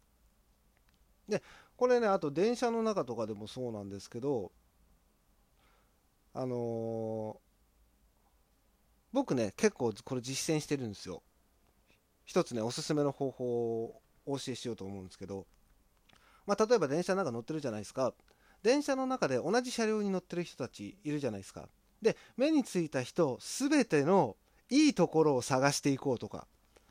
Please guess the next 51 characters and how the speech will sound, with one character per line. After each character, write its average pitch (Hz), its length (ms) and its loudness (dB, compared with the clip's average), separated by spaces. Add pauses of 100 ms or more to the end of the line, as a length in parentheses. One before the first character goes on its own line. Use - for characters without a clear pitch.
(340)
ね、 151 240 2 (180)
僕 226 180 4
こ 190 160 4
れ 190 80 8
や 196 80 6
っ - 40 2
て - 160 2
ん 160 60 4
で 120 80 -2
す - 120 -8
よ。 95 140 -6 (1400)
で、 147 180 2 (380)
こ 208 160 4
れ 285 140 6
や 277 140 6
る 285 200 2
上 277 160 2
で 139 260 2
何 240 400 2
が 185 200 4
す - 180 -6
ご 165 160 0
く 131 360 -4
い 185 160 -2
い 185 40 0
の 131 120 0
か 113 120 -4
っ 110 40 -6
て - 200 -10
い 127 220 -2
う 123 40 -2
の 110 120 -6
が、 123 300 2 (1400)
あ 127 140 -4
の 120 140 -2
ね、 113 280 -4 (180)
人 302 420 2
を 285 40 2
ね、 233 280 0 (400)
そ - 180 -6
の 127 100 -2
褒 208 260 4
め 302 140 10
る 233 80 6
っ 147 40 2
て - 280 -8
い 131 60 2
う 135 60 0
こ 131 120 -8
と 120 140 -4
が 113 320 2